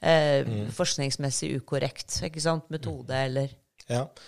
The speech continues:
Speaker 2: Nei, men jeg, jeg tror det er viktig at det der å forstå hva et universitet er. Et universitet er ikke som en bedrift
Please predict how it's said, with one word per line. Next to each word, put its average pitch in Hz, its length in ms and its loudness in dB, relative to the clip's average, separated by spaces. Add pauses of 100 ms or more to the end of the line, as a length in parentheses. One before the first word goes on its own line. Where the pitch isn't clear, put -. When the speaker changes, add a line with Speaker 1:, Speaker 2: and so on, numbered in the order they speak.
(440)
Speaker 2:
Nei, 147 80 4
men 175 140 4
jeg, 156 220 0
jeg 160 140 4
tror 165 160 0
det 208 100 4
er 202 60 -2
viktig - 200 -2
at 143 100 -4
det 156 140 4
der 139 160 6
å 135 60 -8
forstå 127 580 2
hva 110 220 2
et 117 80 -2
universitet 117 560 -4
er. 131 200 0
Et 123 80 -4
universitet 123 720 -4 (100)
er 101 260 -2 (100)
ikke - 400 -10
som 101 280 -4
en 101 360 -6
bedrift - 960 -8